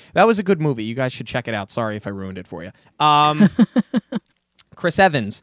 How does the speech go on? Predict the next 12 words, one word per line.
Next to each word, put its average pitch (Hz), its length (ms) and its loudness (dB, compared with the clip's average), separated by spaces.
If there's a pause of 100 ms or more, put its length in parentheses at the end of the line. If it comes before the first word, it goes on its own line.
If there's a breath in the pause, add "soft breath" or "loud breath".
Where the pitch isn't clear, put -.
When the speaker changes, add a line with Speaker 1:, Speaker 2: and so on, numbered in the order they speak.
(360 soft breath)
Speaker 1:
again, 139 500 -4
we 147 160 -6
knew 165 140 -2
him 160 200 -4
as 143 100 -4
Johnny 147 320 -2
Flame. 123 440 -4 (100)
And 175 220 -2 (380 loud breath)
those 233 500 -2
Fantastic 196 640 -4
Four 151 240 -2
movies, 165 600 -2